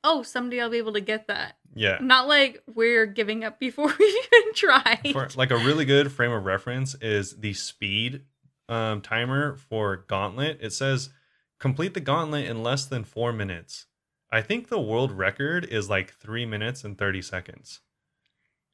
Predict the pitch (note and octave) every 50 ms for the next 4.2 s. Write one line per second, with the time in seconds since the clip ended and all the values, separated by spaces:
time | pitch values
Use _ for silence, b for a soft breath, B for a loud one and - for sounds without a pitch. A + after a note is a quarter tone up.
0 | D#4+ D4 D4+ D#4+ D#4+ - - F4 F4+ F#4 F4 - - - A#3+ A3 G#3+ G#3 F#3+ F#3+
1 | G#3 A#3 G#3 A3 B3 - C#4 C4 B3+ - - B3+ B3+ - B3+ C4 C4+ D#4 E4+ E4+
2 | E4+ F4 D#4+ D#4+ C4+ E4 E4+ - - - B3+ G#3+ A#3 A3+ G#3 - A3+ A3 G#3 F#3+
3 | F#3+ F3+ G3+ G3 G3 G3 - G#3 G3 F#3+ F#3 G#3 - G3+ F#3+ F#3 F#3 F3+ F#3 -
4 | - - -